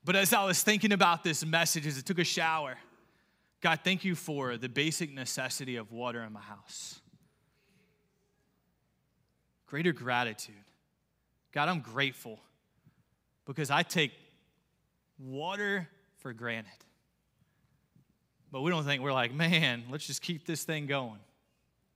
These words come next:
Paul's like, "Man, I know what it's like to have a lot. I know what it's like to have a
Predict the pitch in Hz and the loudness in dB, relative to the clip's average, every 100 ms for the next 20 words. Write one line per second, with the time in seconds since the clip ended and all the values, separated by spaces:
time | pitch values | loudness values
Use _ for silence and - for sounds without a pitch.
0 | _ _ _ _ _ _ _ _ _ _ | _ _ _ _ _ _ _ _ _ _
1 | _ _ _ 139 127 123 113 127 123 135 | _ _ _ -4 -4 -4 -6 -4 -4 -2
2 | 143 127 - 131 127 139 120 113 107 113 | -4 -4 -6 -6 -6 -8 -8 -8 -6 -4
3 | 139 151 - _ _ _ _ _ _ _ | -4 -4 -10 _ _ _ _ _ _ _
4 | _ _ _ _ - 127 131 127 127 117 | _ _ _ _ -14 -8 -6 -6 -6 -8
5 | - 123 120 117 110 | -10 -8 -4 -4 -6